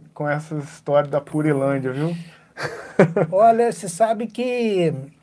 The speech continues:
Speaker 2: a Universidade de Viçosa tá com um projeto, né, de reminiscências, né, não, não sei se é essa palavra, de resgate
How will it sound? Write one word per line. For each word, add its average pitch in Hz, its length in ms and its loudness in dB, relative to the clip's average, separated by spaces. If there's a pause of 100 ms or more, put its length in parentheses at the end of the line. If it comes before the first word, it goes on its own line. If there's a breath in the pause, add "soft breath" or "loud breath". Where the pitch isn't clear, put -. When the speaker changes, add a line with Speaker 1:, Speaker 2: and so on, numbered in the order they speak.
(280)
Speaker 2:
a 160 120 2
Universidade 135 1500 0
de 113 160 -10
Viçosa 170 640 2
tá 220 200 4
com 165 160 0
um 143 80 -2
projeto, 131 720 -4 (680)
né, 135 360 2
de 147 560 -2 (280)
reminiscências, 170 1080 -2
né, 190 200 -6
não, 135 140 -4
não 135 320 -8
sei 214 180 -8
se 170 160 -6
é 135 40 -2
essa - 180 -8
palavra, 123 580 -8 (320 soft breath)
de 175 140 -4
resgate 170 1120 4